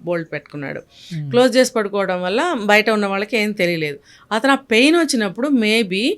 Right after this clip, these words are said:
Speaker 1: కదులుతారు కదా, కదిలి అటు ఇటు కదిలి ఆ పెయిన్ తట్టుకోలేక మంచం దిగి అటు ఇటు రెండు అడుగులు నడవటం, ఎవరినైనా పిలవడానికి ప్రయత్నించడము, ఫోన్ చేయడానికి ప్రయత్నించడం లాంటివి ఏవో జరిగిన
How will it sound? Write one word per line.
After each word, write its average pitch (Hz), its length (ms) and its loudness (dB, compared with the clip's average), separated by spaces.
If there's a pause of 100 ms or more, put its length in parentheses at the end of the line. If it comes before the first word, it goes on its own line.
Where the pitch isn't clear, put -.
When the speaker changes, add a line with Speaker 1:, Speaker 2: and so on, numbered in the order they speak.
(320)
Speaker 1:
కదులుతారు 247 460 2
కదా, 190 220 0 (1300)
కదిలి 240 400 4
అటు 214 240 2
ఇటు 262 280 2
కదిలి 240 520 0
ఆ 190 100 0
పెయిన్ 247 640 2
తట్టుకోలేక 220 640 0
మంచం 226 500 -2
దిగి 214 320 -2 (340)
అటు 202 200 -2
ఇటు 254 320 2
రెండు 208 280 0
అడుగులు 202 320 0
నడవటం, 214 440 -2
ఎవరినైనా 185 320 -2
పిలవడానికి 202 540 -2
ప్రయత్నించడము, 196 720 -6 (240)
ఫోన్ 262 300 4
చేయడానికి 202 340 0
ప్రయత్నించడం 185 640 -6
లాంటివి 180 280 -4
ఏవో 196 120 -2
జరిగిన 185 720 -2